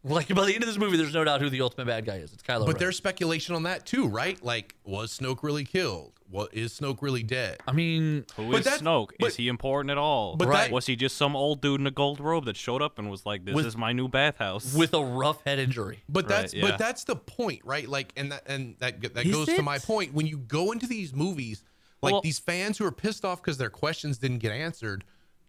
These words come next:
Speaker 2: aren't stopping to think, "Well, maybe the questions we thought were relevant aren't."
Speaker 1: But they
Speaker 2: They're not looking at the story. Like,
Speaker 1: No,
Speaker 2: this
Speaker 1: but they
Speaker 2: trilogy
Speaker 1: are,
Speaker 2: of,
Speaker 1: they
Speaker 2: this
Speaker 1: are
Speaker 2: trilogy
Speaker 1: because there's
Speaker 2: of
Speaker 1: stuff that they've glossed over. Like, the Emperor was relevant for the first six movies,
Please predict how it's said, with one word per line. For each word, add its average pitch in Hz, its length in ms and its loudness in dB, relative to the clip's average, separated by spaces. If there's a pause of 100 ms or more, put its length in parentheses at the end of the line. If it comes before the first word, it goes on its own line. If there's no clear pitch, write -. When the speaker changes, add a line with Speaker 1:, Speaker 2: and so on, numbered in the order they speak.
(120)
Speaker 2:
aren't 156 280 2
stopping 160 340 0
to 127 60 0
think, 139 320 -4
"Well, 104 160 -2
maybe 233 260 2
the 302 100 -4
questions 180 380 -2
we 139 120 -4
thought 139 300 0
were 131 140 2
relevant 127 440 -2 (140)
aren't." 110 420 -4 (240)
Speaker 1:
But 180 120 4
they 180 200 0
Speaker 2:
They're 180 180 4
not 196 340 2
looking 294 280 -2
at 320 120 -6
the 135 100 -4
story. 123 960 0 (200)
Like, 143 200 -2 (120)
Speaker 1:
No, 254 60 2
Speaker 2:
this 311 200 6
Speaker 1:
but 330 100 0
they 339 120 4
Speaker 2:
trilogy 285 280 4
Speaker 1:
are, - 20 -2
Speaker 2:
of, 196 100 -4 (280)
Speaker 1:
they 202 80 2
Speaker 2:
this 247 80 4
Speaker 1:
are 269 100 4
Speaker 2:
trilogy 311 220 6
Speaker 1:
because 294 160 2
there's 262 100 2
Speaker 2:
of - 40 -4
Speaker 1:
stuff 240 200 0
that 220 80 -4
they've 180 180 -2
glossed 165 380 0
over. 156 260 2
Like, 135 280 0 (180)
the 185 160 0
Emperor 233 400 2
was 147 180 -2
relevant 151 360 2
for 131 80 -8
the 131 80 -6
first 151 260 -4
six 139 180 -8
movies, 127 460 -4